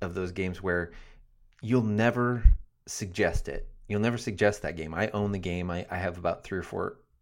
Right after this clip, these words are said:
other maps too. And I, I own the game, but I almost never pull it off the shelf myself. And somebody will be like, "Oh, I've heard about Concordia. What about that one?"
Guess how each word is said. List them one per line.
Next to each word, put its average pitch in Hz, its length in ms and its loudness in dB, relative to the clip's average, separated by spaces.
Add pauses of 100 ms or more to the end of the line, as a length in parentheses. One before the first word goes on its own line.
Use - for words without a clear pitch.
(100)
other 95 200 -4
maps 85 380 -6
too. 85 260 -6 (460)
And 92 180 -6 (800)
I, - 300 -2
I - 40 2
own 117 220 2
the 117 80 2
game, 85 420 0 (580)
but 101 100 0
I 101 100 -2
almost 127 380 -2
never 107 180 0
pull 98 220 -4
it - 120 -6
off 87 200 -2
the - 60 -8
shelf - 260 -4
myself. - 380 -8
And 98 100 -10
somebody 101 220 -2
will 90 120 -2
be 85 180 -6
like, 85 340 -10
"Oh, 135 280 -6
I've 110 140 -6
heard 147 140 0
about 101 240 -2
Concordia. 98 420 -2
What 101 120 -2
about 120 180 -2
that 113 180 0
one?" 98 160 -10